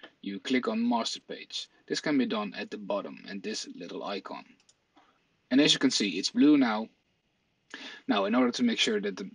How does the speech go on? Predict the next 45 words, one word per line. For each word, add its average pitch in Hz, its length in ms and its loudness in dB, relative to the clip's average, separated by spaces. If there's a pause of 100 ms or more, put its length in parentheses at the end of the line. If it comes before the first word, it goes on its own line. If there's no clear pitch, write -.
template 107 600 0 (100)
is - 400 -4 (280)
going 104 220 -4
to 110 120 -4
be 104 120 -4
created 120 320 2
on 101 100 -4
the 98 60 -6
very 160 300 4
first 135 340 2
page, - 420 -6 (360)
we 113 100 2
have 120 120 2
to 139 60 4
make 139 160 6
sure 98 300 -2 (240)
the - 140 -8
page 135 340 4
number 110 260 -2
is - 280 -4 (100)
zero. 104 480 -6 (1400)
So - 120 -6
this 143 180 6
is 185 80 0
the 170 80 -4
very 139 300 8
first 120 420 -4
page 113 500 -2 (160)
that 131 140 -6
there 107 180 -4
is. - 320 -10
So - 220 -8
it's - 100 -6
not 123 140 -4
gonna 131 180 4
be 117 120 0
page 107 380 -4
one, 107 300 -4
but 104 240 -12
page 101 320 -2
zero. 78 380 -6 (180)
That's 107 220 -8
the 110 100 -4
main 101 400 -4 (480)
page 107 400 -2